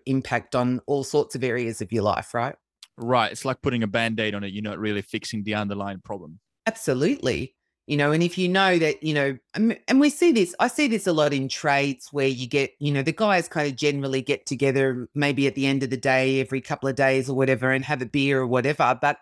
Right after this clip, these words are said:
Speaker 1: that's okay. But it's like, if it feels like, you know, every day you're walking in the door kind of going, "I just want to not think about the stress of my day, so I'm having a beer," then becomes a problem.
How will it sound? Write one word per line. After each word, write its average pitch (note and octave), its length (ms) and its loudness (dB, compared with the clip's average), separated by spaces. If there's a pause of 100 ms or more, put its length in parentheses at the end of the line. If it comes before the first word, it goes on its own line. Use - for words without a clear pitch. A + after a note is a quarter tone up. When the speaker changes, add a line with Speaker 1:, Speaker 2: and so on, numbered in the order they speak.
Speaker 1:
that's F#3+ 200 0
okay. C#3 680 -4 (580)
But F3 160 4
it's - 200 -2
like, E3+ 360 2
if E3 100 -4
it D#3+ 220 -2
feels G3+ 360 0
like, D#3 380 2 (540)
you D#3 100 -2
know, D3 240 4
every D#3+ 240 2
day D3 160 2
you're C#3+ 140 0
walking C#3+ 280 0
in C#3+ 120 2
the C#3+ 80 2
door C#3+ 240 2
kind D3 200 -2
of C3 120 -4
going, C#3 420 0
"I D3 100 -2
just D#3 280 -2
want D3+ 160 0
to D3 40 0
not C#3+ 300 -2
think D#3+ 220 -4
about D#3 260 -2
the C3+ 80 -8
stress - 380 -4
of C3+ 120 -4
my C3 160 -2
day, C3 360 0
so C3 240 -2
I'm C3 140 0
having C3+ 260 -2
a C3 40 0
beer," C#3+ 300 0
then C#3+ 220 2
becomes D#3+ 420 -4
a C#3 60 -4
problem. B2+ 600 -2